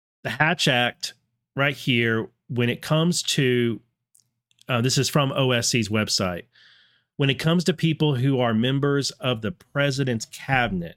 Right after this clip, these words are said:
like H H S secretary is, it says, "Violations by high-level officials that go unaddressed particularly undermine the viability of the Hatch Act and its purpose of ensuring a federal civil service fee of partisan,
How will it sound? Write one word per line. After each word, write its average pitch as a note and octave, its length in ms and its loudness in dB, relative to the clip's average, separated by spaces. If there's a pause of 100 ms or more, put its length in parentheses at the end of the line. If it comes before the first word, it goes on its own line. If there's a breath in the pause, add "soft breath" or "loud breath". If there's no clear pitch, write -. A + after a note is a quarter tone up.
like A2+ 260 -8
H B2 280 0
H A#2 240 -6
S A2+ 240 -4
secretary G#2 680 -4
is, F#2+ 500 -8 (840 soft breath)
it B2 120 0
says, A#2+ 320 0
"Violations D3 760 0
by G#2+ 160 0
high-level C3 580 0
officials A#2+ 500 -2
that G#2 140 -8
go A2 220 -4
unaddressed B2+ 480 0
particularly B2+ 640 -2
undermine A#2 480 0
the G#2+ 80 0
viability G#2+ 540 -2
of G2 80 -6
the G2+ 80 -8
Hatch G#2 320 -4
Act G#2 240 -2
and A2+ 80 -6
its G2+ 120 -8
purpose B2+ 640 -2 (480 soft breath)
of A#2 120 0
ensuring C3+ 400 0
a A#2 60 0
federal B2 360 -2
civil A2 340 -2
service A2 420 -2
fee A#2+ 240 -2
of - 160 -4
partisan, A#2+ 640 -2